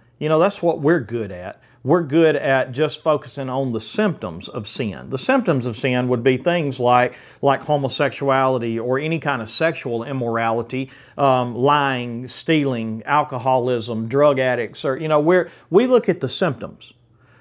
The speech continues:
But that's not the root of sin. The root of sin is a heart that says, "I want what I want and I don't want what God wants." And how it comes out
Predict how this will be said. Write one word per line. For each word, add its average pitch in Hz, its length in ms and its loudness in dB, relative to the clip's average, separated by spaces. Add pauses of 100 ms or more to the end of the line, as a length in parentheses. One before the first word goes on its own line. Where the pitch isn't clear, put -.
(140)
But - 260 2
that's 247 380 2
not 175 640 2
the 139 100 4
root 165 340 4
of 123 140 -10
sin. 117 480 -6 (300)
The 170 160 6
root 247 320 6
of 185 160 2
sin 247 400 0
is 147 180 2
a 147 60 0
heart 233 460 4
that 160 120 -4
says, 160 440 2
"I 214 240 6
want 196 340 2
what 165 300 4
I 233 200 6
want 139 460 -2
and 156 120 -4
I 151 140 0
don't 202 340 0
want 147 300 -4
what 175 220 -4
God 226 360 0
wants." 101 400 -10 (240)
And 175 160 -2
how 247 360 2
it 233 180 0
comes 180 400 0
out 202 480 2